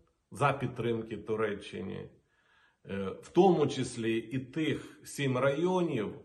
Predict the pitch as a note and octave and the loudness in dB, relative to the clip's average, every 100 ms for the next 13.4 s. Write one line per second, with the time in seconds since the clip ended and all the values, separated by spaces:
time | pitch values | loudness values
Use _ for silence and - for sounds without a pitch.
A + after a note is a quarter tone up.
0 | - C3 D3 E3 C#3+ D3 F3+ C3+ B2 C3 | -4 -2 -2 -2 0 2 2 2 -2 -2
1 | B2 A2 A2+ C3+ A#2+ A2+ - G#2 F2 C3 | -4 -4 -4 -4 -2 -4 -2 -6 -4 -2
2 | C3 A#2+ A#2 - - _ - B2 C3 A#2 | -2 -2 -4 -6 -16 _ -6 -2 0 0
3 | A2 A#2 A2+ F2+ F2+ - - A2 - - | 0 -2 -2 -4 -6 -14 -10 -8 -8 -14
4 | - _ - - C3+ - F3 - C3+ A#2+ | -20 _ -20 -4 -2 2 0 0 -6 -8
5 | - C3 C3 C3 A#2+ - - _ _ A#2 | -4 -2 -2 -2 -4 -6 -12 _ _ -4
6 | A#2 G#2+ - C3+ C3 A2 A2 A2 A2+ G#2+ | -2 -2 0 0 0 -2 0 2 0 0
7 | F#2 F2+ - E3+ - A2+ A#2 B2 - A#2 | -2 -4 -4 -6 -6 -6 -4 -4 -4 -2
8 | G2+ G2 - D#3 C3+ B2 - A2 A2+ G#2+ | -2 -4 -4 -2 -2 -4 -6 -6 -4 -4
9 | G2+ - D#3+ D3 C3 C3+ A2+ A#2 G#2+ G2+ | -4 -6 -6 -6 -4 -4 -2 -2 -2 -2
10 | - D#3 D#3 C#3 - C#3 C3 B2 A#2 G2 | -4 -8 -6 -6 -6 -6 -2 -2 -2 -8
11 | - - _ - A2 A#2+ G#2 F#2 G2+ - | -12 -20 _ -10 -2 0 -2 -4 -8 -10
12 | - A#2 A#2+ G#2+ G#2 A2 - G#2 G#2 G2 | -6 -2 0 -2 -4 -10 -8 -6 -4 0
13 | A2 G#2+ G2+ | 0 2 0